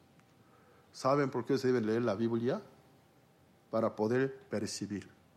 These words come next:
el corazón de Dios. ¿Por qué deben congregarse? ¿Por qué deben oír las predicaciones?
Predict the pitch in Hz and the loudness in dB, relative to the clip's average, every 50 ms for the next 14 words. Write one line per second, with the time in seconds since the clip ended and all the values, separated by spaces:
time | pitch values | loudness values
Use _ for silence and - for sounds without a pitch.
0 | - _ _ _ _ _ _ _ _ - _ _ _ _ _ _ _ - - 107 | -20 _ _ _ _ _ _ _ _ -20 _ _ _ _ _ _ _ -8 -6 -6
1 | 101 104 - - - - - 107 110 110 113 120 123 113 - - 143 160 165 139 | -6 -6 -10 -14 -20 -8 -2 -2 0 0 0 -2 -2 -2 -2 -2 0 0 0 -2
2 | 113 - - - - - - - - - - - - - - - - - - - | -2 -6 -8 -14 -16 -18 -18 -16 -14 -12 -12 -10 -12 -14 -20 -20 -20 -20 -20 -20
3 | _ _ _ _ - - - - - - - - - - _ _ - 151 151 - | _ _ _ _ -20 -20 -20 -20 -20 -20 -20 -20 -20 -20 _ _ 0 0 4 6
4 | 185 180 208 220 226 214 190 190 139 135 127 123 131 131 135 139 147 143 139 - | 6 6 6 6 4 2 0 0 0 2 2 4 4 4 4 4 2 2 0 0
5 | - 135 - 143 135 - 160 143 170 170 170 147 127 120 127 123 123 120 - - | -2 0 0 0 0 2 2 4 4 4 6 6 4 4 4 4 2 2 0 0
6 | 117 110 107 104 - 113 107 107 - 131 123 123 127 135 - - | 0 0 2 2 2 0 0 2 2 0 2 2 0 -2 -2 -8